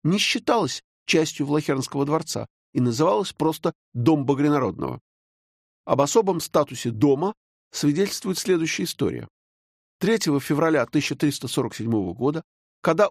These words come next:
узурпатор Иоанн Кантакузин сумел по подземному ходу пробраться в город и открыть своей армии золотые ворота, он легко пробился к Влахернскому дворцу, где в это время находился малолетний император Иоанн Пятый.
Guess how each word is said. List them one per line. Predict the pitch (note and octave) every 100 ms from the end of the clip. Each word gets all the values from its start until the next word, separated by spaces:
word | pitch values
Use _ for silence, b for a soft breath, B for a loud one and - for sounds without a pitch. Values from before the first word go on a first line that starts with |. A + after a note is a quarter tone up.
| -
узурпатор | E3 F3 - F3+ D#3+ C3 - -
Иоанн | D3 D#3+ C3+
Кантакузин | - C3 D3 E3+ D3+ A#2 G#2 _ _ _ -
сумел | - G#3 A3
по | D#3+
подземному | D#3 E3 E3+ F#3 D#3+ D#3+
ходу | D#3 F3 C3
пробраться | B2 C#3+ D3 C#3+ - B2+
в |
город | A#2+ G#2+ F2 - _
и | C#3+
открыть | C#3+ - E3
своей | - C3 B2+ -
армии | A#2 A2+ A2
золотые | G#2+ A2 A2+ G#2+
ворота, | F#2 B2 G3+ B3+ - _ _ _ _ -
он | A#3
легко | G#3 F#3 - G#3+ A3+ - -
пробился | D#3 D3+ F3 - F3 - -
к |
Влахернскому | D3 D3+ - D3 C#3+ D3 D3
дворцу, | E3 F3 - G#2 - _ _
где | A#2 C3+
в | B2
это | A#2+
время | B2 F#3+ G3+ - _
находился | B2+ B2 C#3 E3+ -
малолетний | C#3 C#3 C3+ B2 A#2
император | A2 B2+ D3+ E3 E3 -
Иоанн | C3+ A#2+ B2
Пятый. | A2+ E2 -